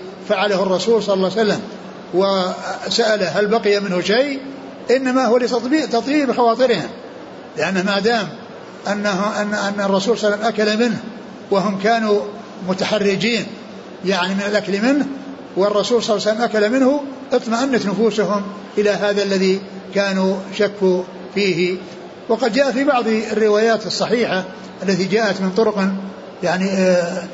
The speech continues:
آه، آه، صحيحة أنهم، أنه جاء فيها أن الرسول صلى الله عليه وسلم ما أكل منه،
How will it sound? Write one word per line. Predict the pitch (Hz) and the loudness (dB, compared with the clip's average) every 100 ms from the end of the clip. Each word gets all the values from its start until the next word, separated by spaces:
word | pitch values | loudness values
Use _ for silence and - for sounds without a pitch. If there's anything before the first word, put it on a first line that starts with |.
| - - - - - - - - - - - - 170 | -14 -16 -16 -18 -18 -18 -18 -18 -18 -18 -18 -8 -2
آه، | 175 170 156 151 - - - - 190 | 0 2 0 -2 -8 -16 -18 -10 -4
آه، | 165 160 151 | -2 0 0
صحيحة | 156 160 214 226 185 180 - - - - | 0 2 2 2 0 -2 -8 -16 -12 -6
أنهم، | 196 202 180 196 190 196 185 190 - 180 | -4 -2 0 2 2 0 -4 -6 -8 -2
أنه | 190 185 | 0 2
جاء | 170 226 185 | 2 2 2
فيها | 190 226 170 180 180 - - 185 | 0 0 2 -2 -4 -10 -10 -2
أن | 190 | 0
الرسول | 196 190 226 208 | 2 2 2 2
صلى | 196 | 2
الله | 185 214 | 2 0
عليه | |
وسلم | 196 180 | 0 0
ما | 220 220 | 0 0
أكل | 196 196 196 | 0 0 0
منه، | 208 | 0